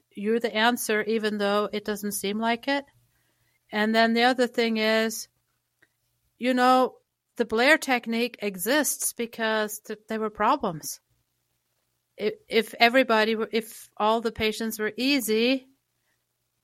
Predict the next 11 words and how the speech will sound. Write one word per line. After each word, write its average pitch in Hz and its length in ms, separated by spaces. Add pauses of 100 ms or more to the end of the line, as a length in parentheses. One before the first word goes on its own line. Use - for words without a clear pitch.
(400)
that's 240 300
when, 247 240 (300)
when, 226 160
when 226 120
you 240 80
have 247 240
problems 254 500
is 226 160
when 226 180
you 220 100
improve. 208 600